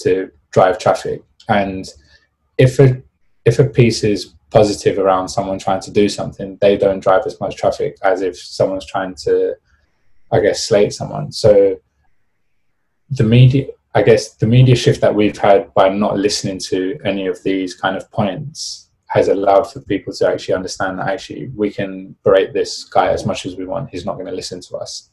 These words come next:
So they then stop, move on and move off to someone else. And then what people actually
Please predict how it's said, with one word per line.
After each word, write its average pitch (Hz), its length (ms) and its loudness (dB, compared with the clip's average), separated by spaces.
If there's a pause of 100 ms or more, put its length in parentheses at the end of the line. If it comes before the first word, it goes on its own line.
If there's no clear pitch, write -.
(340)
So 101 200 2
they 113 180 8
then 101 400 -2 (240)
stop, - 440 0
move 95 340 -2
on 90 180 2
and 92 100 -4
move 92 200 -2
off 92 180 -4
to - 60 -14
someone 92 320 -6
else. - 440 -8 (220)
And 104 160 2
then 98 420 -2
what 107 240 2
people - 240 -2
actually 98 280 -6